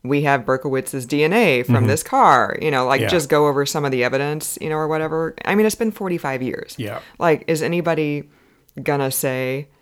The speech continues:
Speaker 1: "Yeah, things have changed in forty-five years with investigatory techniques, and we've uncovered some evidence that proves that maybe he,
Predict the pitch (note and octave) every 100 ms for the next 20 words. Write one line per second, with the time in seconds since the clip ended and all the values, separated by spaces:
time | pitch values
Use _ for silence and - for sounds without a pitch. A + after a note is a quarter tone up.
0 | _ _ _ _ - F#3+ F3+ F3+ E3+ D3
1 | - E3+ F#3+ E3 D3 D3 C#3 C3 C3+ B2
2 | B2+ B2+ C3+ B2 B2+ C#3 D3 C3+ C3+ C3
3 | A#2+ - - C3+ F#2+ D#3+ C3+ - - C3+
4 | C3 B2+ B2+ C3+ B2 A2+ G#2+ A#2+ C3 B2+
5 | B2+ A#2+ A#2+ D#3+ B2 B2 - B2 - B2
6 | A#2+ A2+ A#2 G#2+ A#2 A#2 A#2 B2+